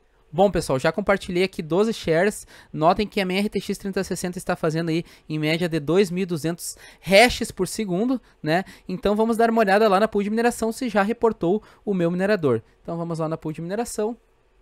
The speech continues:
né? Deixa eu copiar minha carteira lá da Trade Ogre, lá na pool de mineração. No início da, da Hero Miners vocês vão colar a carteira aqui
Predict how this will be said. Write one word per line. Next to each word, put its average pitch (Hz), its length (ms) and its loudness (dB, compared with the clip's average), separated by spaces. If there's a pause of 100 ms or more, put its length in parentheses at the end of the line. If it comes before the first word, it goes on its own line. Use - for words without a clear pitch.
(100)
né? 143 180 -10 (280)
Deixa - 180 -8
eu 156 40 -8
copiar 151 260 -4
minha 151 100 -4
carteira 143 600 -4 (360)
lá 151 440 2 (180)
da 139 140 -8
Trade 147 340 -8
Ogre, 180 320 0 (380)
lá 135 120 -10
na 139 80 -8
pool 139 160 -10
de 135 80 -10
mineração. 160 640 -4 (260)
No 165 200 -2
início 180 420 -2
da, 151 160 2
da 143 80 -4
Hero 156 240 -2
Miners 156 320 0
vocês 151 260 -4
vão 156 80 -6
colar 160 380 -2
a 180 60 0
carteira 151 400 -6
aqui 208 280 -8